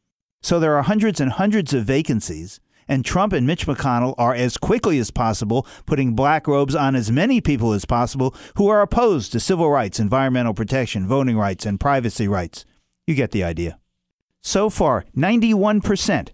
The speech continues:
fifty-three of fifty-eight of Trump's nominees to the federal courts are white,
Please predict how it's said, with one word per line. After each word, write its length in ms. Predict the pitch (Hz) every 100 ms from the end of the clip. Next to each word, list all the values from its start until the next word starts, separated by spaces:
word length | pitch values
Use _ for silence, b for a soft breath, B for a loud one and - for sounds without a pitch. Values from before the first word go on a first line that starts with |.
| _ _
fifty-three 600 | 135 - 180 165 151 151
of 140 | 110 104
fifty-eight 640 | 147 151 165 156 123 120
of 180 | 104 -
Trump's 440 | - 151 170 -
nominees 640 | 127 143 156 156 147 143 -
to 100 | 131
the 120 | 117
federal 360 | 143 127 131
courts 340 | 123 135 117 - -
are 180 | 131 135
white, 400 | 113 117 85